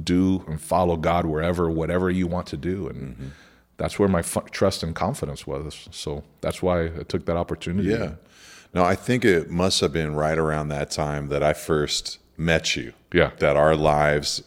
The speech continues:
Speaker 2: intersected
Speaker 1: Yeah, that's where we
Speaker 2: because
Speaker 1: began to intersect.
Speaker 2: there was a reason why you began to gravitate a little bit to Monterey.
Speaker 1: Mm-hmm.
Speaker 2: So why don't you share about that? What happened?
Speaker 1: So the churches, w-,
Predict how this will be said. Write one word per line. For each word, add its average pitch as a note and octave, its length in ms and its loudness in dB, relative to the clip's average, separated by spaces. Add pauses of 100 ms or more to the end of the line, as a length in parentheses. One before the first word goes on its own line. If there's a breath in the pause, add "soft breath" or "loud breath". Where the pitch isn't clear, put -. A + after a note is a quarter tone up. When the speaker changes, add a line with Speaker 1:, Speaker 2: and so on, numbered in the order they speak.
(160 soft breath)
Speaker 2:
intersected D#2+ 720 2
Speaker 1:
Yeah, C#2 80 0
that's E2 180 0
where G2 100 8
we F#2 120 8
Speaker 2:
because D#2+ 180 8
Speaker 1:
began F2 260 6
to E2 120 4
intersect. E2 400 2
Speaker 2:
there F2+ 160 12
was F2 160 8
a E2 80 10
reason E2+ 720 4 (120)
why D#2 640 6
you E2+ 220 2
began D#2 500 0
to D#2 60 -2
gravitate D#2 680 4
a D2 40 -2
little C#2+ 260 -2
bit C#2 500 -4
to D2 280 2
Monterey. C#2 600 -2
Speaker 1:
Mm-hmm. F2+ 100 -4
Speaker 2:
So D2+ 400 2 (100)
why D#2 160 -2
don't D2 120 -6
you C#2 60 -8
share C#2+ 340 0
about C2+ 360 -4
that? C#2+ 240 0
What F2 160 2
happened? G2+ 380 -4 (360 loud breath)
Speaker 1:
So - 140 4
the F#3+ 100 8
churches, B2 480 4
w-, E2+ 180 -4